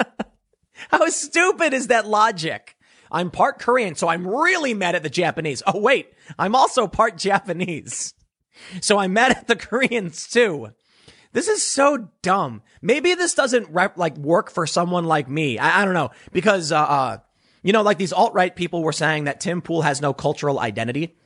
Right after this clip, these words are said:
because I'm, like, a variety of different, uh, ethnic backgrounds. Maybe that's true. I am not going to be mad at Japanese people from my Korean side, nor mad at the Koreans from my Japanese side, nor the Irish for the British, or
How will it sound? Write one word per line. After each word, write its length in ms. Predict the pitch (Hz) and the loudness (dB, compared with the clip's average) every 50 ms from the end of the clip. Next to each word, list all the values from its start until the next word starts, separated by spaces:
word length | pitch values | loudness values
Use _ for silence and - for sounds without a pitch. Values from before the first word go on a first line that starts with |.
| _ _ - | _ _ -6
because 420 | 147 135 - 175 156 160 - - - | -4 -2 2 2 2 2 2 0 -2
I'm, 140 | 170 165 165 | -2 0 2
like, 340 | 160 151 139 135 - - _ _ _ _ _ _ _ _ | 0 0 0 -2 -6 -12 _ _ _ _ _ _ _ _
a 100 | 151 151 | 0 0
variety 640 | 135 131 147 147 147 135 151 170 185 185 180 185 180 | 2 2 2 2 4 4 4 4 2 2 2 2 0
of 160 | 175 170 131 | 0 0 -2
different, 520 | 123 170 175 - - 180 175 170 151 - - | -2 -4 -2 -2 -2 -2 -2 -2 -4 -6 -2
uh, 160 | 156 156 156 | 0 0 2
ethnic 300 | 165 170 170 170 165 135 | 0 -2 -2 -2 -4 -2
backgrounds. 440 | 143 170 190 190 - 143 139 135 - - _ _ _ | 2 2 2 2 0 -4 -6 -6 -10 -16 _ _ _
Maybe 340 | - 160 233 277 247 320 311 | 0 0 0 2 2 0 2
that's 280 | 254 269 254 240 - - | 2 2 2 0 -2 -8
true. 400 | - - 285 262 185 123 104 - _ - - - - - | -4 -2 0 0 0 0 -4 -8 _ -20 -20 -20 -8 -2
I 120 | - 220 269 | 2 2 2
am 120 | 269 254 | 4 4
not 200 | 233 269 277 269 | 2 2 2 2
going 220 | 269 277 294 294 262 | 2 2 2 2 -2
to 60 | 269 | -4
be 80 | 277 262 | -4 0
mad 200 | 233 190 175 190 | 2 2 2 2
at 80 | 190 | 2
Japanese 560 | 143 156 147 143 - 156 156 214 311 339 349 - | 0 0 0 0 0 -2 -2 0 0 0 0 -2
people 520 | - - 147 139 127 156 185 220 240 196 | -4 -4 -4 -4 0 0 2 2 2 2
from 200 | - - 151 151 | 0 -2 -2 0
my 140 | 139 127 123 | 0 -2 -2
Korean 400 | - 185 196 214 285 254 160 123 | -2 -2 0 0 2 0 0 -2
side, 400 | - - 120 110 127 156 170 156 | -4 -4 -2 0 0 0 0 0
nor 260 | 160 208 254 247 214 | 2 2 2 2 2
mad 280 | 160 143 151 165 208 226 | 0 -2 0 0 0 0
at 80 | - | 0
the 60 | 202 | -4
Koreans 380 | - - 208 269 285 233 202 - | -4 -2 -2 0 0 0 -2 -2
from 100 | 180 165 | -4 -2
my 100 | 165 156 | -2 -2
Japanese 520 | 131 160 175 165 165 151 190 262 285 226 | 0 0 0 0 0 -2 -2 -2 -2 -2
side, 360 | - - 131 123 151 175 143 151 | 0 0 0 0 0 -2 -2 -2
nor 200 | 165 190 214 196 | 0 0 2 2
the 100 | 170 143 | 2 2
Irish 380 | 160 214 240 196 180 180 - | 2 2 2 2 0 -2 -4
for 100 | - 151 | -4 -6
the 80 | 143 135 | -8 -2
British, 360 | 131 226 233 185 165 160 - | 0 2 2 2 0 0 -2
or 180 | 160 160 160 | -2 -2 -2